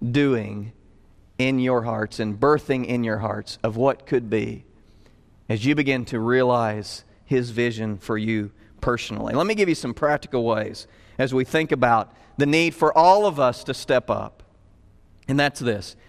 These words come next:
First thing that we need to do, practical steps, ways to step up. The first is we need to engage re-, relationally. This, these are things that we can all do. The first is to engage relationally. And that means we need to make this place,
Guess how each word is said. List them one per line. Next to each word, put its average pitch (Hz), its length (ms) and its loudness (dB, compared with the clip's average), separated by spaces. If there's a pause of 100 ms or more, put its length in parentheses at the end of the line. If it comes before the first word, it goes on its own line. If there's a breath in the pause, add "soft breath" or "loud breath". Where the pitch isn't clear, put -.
First 214 320 0
thing 185 100 2
that 156 80 0
we 160 80 2
need 160 140 0
to 143 60 0
do, 127 200 2
practical 165 420 0
steps, 120 460 -4
ways 135 260 2
to 127 60 -14
step 131 240 0
up. 110 220 2 (180 loud breath)
The 135 80 0
first 196 320 0
is 127 240 2
we 147 140 0
need 156 180 -2
to 127 180 -2
engage 139 880 0 (220 soft breath)
re-, 139 200 2
relationally. 127 1040 0
This, 175 200 0
these 220 180 2
are 220 80 0
things 165 240 0
that 139 100 0
we 143 120 2
can 135 140 -2
all 139 300 4
do. 120 300 -2 (260 loud breath)
The 135 100 0
first 175 340 2
is 143 160 0
to 143 160 0
engage 147 600 2
relationally. 127 840 0 (340 loud breath)
And 160 140 2
that 214 160 4
means 170 340 0 (240 loud breath)
we - 220 8
need 262 140 -4
to 226 80 4
make 208 260 2
this 196 240 -2
place, 120 720 0